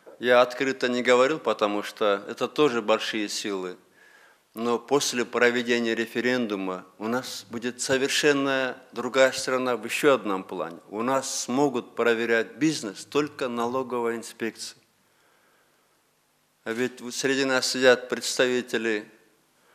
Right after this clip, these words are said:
э, некоторых средств массовой информации. Дело номер прекрасно помнит, что, ну, ведь лезут все, кому не лень. И Г К Н Б, и прокуратура,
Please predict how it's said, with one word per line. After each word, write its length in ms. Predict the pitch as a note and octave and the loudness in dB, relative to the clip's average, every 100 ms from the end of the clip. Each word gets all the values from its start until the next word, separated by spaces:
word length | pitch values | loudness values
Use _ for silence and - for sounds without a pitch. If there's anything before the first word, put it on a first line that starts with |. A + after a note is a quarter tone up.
| _ _ _ _ _ _ - | _ _ _ _ _ _ -18
э, 220 | F#2+ F#2+ | -14 -10
некоторых 640 | G#2 A#2+ A#2+ A#2 A2 G#2 | -4 2 2 4 2 0
средств 400 | - C3+ C#3+ - | -2 4 4 4
массовой 480 | C3 B2 B2 - A2+ | 2 2 2 -2 -2
информации. 720 | A2+ A#2+ A2+ A2 G#2+ - G#2+ G2+ | -2 0 0 -2 -6 -8 -12 -10
Дело 300 | A2+ D3+ C3+ | -2 0 0
номер 300 | B2+ C3 B2+ | 0 0 0
прекрасно 640 | A#2+ A#2 - C3 B2 - G2+ | -2 -4 2 4 4 2 -4
помнит, 440 | - G2+ F#2 E2+ | 0 0 0 -8
что, 500 | - - G#2 F#2+ F2+ - _ | -8 -2 -2 -2 -6 -14 _
ну, 260 | A#2 D3 - _ _ _ _ _ _ _ _ | -8 -8 -8 _ _ _ _ _ _ _ _
ведь 180 | C3+ C#3 | -8 -6
лезут 340 | D3+ E3 D3+ C#3 | 0 0 0 -6
все, 220 | - E3 | 0 2
кому 300 | - C3 B2 | 6 4 4
не 140 | A#2 | 0
лень. 240 | G#2 F2+ - _ - | -2 -6 -8 _ -10
И 140 | C#3 | -10
Г 180 | C#3+ C3 | -2 -2
К 160 | - | 2
Н 300 | B2 A#2+ A2+ | 2 4 2
Б, 400 | G2+ G#2 G2+ F#2+ - - _ | 2 4 4 0 -8 -20 _
и 460 | A2 B2 C3+ C#3 - | -8 -4 -4 -6 -6
прокуратура, 1080 | B2+ B2+ - B2+ B2+ - A2 A2 G#2+ G2 | -2 -2 2 4 4 4 0 2 2 2